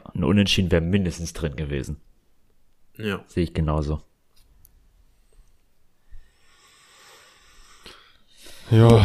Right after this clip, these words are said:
Speaker 1: Ja.
Speaker 2: <laughs> Ähm, ich weiß gar nicht, was wir, was wir,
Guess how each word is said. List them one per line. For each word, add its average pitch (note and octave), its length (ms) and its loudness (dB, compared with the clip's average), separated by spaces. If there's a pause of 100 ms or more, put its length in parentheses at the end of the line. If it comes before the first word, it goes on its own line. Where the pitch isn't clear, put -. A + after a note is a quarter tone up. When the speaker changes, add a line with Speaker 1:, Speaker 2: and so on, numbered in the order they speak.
Speaker 1:
Ja. G2 240 6
Speaker 2:
<laughs> - 40 2 (3000)
Ähm, G#2 400 0
ich G2 100 -8
weiß C#3+ 200 -2
gar F3 80 -4
nicht, C3 140 -2
was C3 180 0
wir, C3+ 220 -2
was A#2 200 0
wir, A#2 80 -2